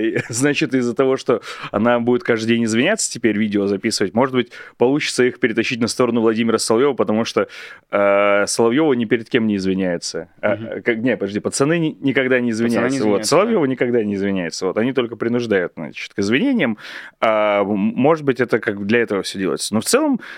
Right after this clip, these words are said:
Speaker 1: есть ощущение, что такая ядерная, э, зет-пропаганда, она работает на какой-то ограниченный круг людей, и, э, э, и их это постоянно бесит, что, э,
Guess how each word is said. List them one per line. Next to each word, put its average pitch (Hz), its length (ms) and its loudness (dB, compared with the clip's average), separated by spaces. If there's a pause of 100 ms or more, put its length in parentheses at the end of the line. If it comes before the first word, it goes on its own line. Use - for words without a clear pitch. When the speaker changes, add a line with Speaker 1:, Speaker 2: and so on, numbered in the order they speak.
(120)
Speaker 1:
есть 147 380 -2
ощущение, 143 440 0
что - 200 -2
такая 117 340 0
ядерная, 123 760 0 (100)
э, 95 580 0 (640)
зет-пропаганда, 123 840 0
она 143 640 2 (100)
работает 101 440 0
на 98 100 -2
какой-то 131 360 0
ограниченный 95 500 -4
круг 104 260 -4
людей, 135 400 0 (240)
и, 110 340 2
э, 101 140 2 (760)
э, 98 40 -2
и 113 160 -2 (300)
их 139 120 -4
это 180 100 2
постоянно 151 380 0
бесит, 156 340 0
что, - 260 0 (420)
э, - 40 -2